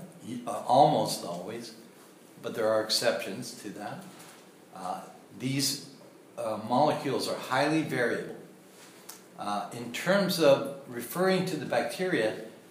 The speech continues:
they often have the ability to either make this or not make it. Uh, when they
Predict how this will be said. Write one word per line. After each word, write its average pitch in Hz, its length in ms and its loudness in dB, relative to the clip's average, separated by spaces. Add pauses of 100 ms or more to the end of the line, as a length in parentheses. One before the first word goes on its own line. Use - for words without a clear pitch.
they 127 120 -6
often 175 400 6
have 147 180 4
the 127 80 0
ability 143 560 2
to - 280 -6
either 113 200 0
make 120 500 -2
this 110 460 -4 (320)
or 104 140 -8
not 104 500 2
make - 240 -12
it. - 100 -8 (1080)
Uh, 92 220 -6
when 113 300 -8
they 113 280 -2